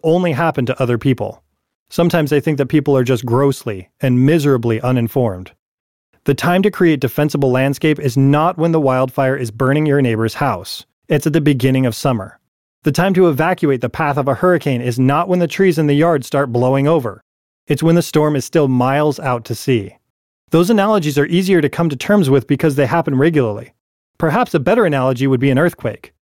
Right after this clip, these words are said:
A given fault line will pop, what, maybe once in a lifetime?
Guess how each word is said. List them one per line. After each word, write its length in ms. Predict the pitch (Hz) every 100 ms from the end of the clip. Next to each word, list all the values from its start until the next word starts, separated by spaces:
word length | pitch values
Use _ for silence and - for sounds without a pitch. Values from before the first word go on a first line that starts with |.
| _ _ _
A 80 | -
given 280 | 135 196 208
fault 260 | - 202 180
line 160 | 156
will 120 | 143
pop, 380 | 135 156 139 - _
what, 300 | 143 131 - _ _
maybe 260 | 127 127 135
once 260 | 127 135
in 60 | 147
a 60 | 127
lifetime? 560 | 127 131 151 156 170